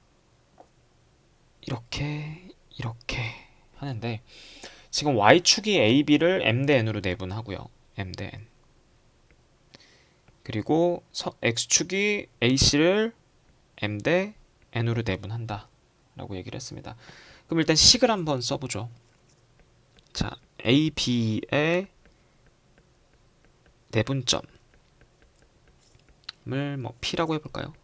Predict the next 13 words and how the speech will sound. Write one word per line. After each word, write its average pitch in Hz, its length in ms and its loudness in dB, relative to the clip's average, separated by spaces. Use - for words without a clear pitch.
그러니까 - 160 -10
P가 - 240 4
지금 123 320 0
여기 117 800 0
있어야 104 240 -2
되는 98 180 -10
거니까 - 380 -12
P는 123 500 -6
M 165 280 2
더하기 175 360 4
N분의 113 640 -2
마이너스 123 540 -2
M, 170 260 -2